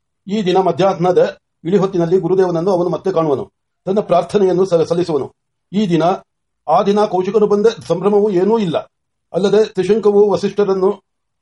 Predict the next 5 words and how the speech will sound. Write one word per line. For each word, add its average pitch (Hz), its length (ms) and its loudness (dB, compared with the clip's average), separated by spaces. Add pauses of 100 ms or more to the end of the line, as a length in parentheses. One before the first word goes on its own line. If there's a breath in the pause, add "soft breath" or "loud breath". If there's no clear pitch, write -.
(100)
ಬಾಲ್ಯಾತ್ 202 680 2 (460)
ಪ್ರವೃತ್ತಿ 202 840 2
ಗುರುವೆಂದು 196 460 2
ಒಪ್ಪಿಕೊಂಡಿರುವ 190 540 0
ವಿನೀತಿ, 160 500 -4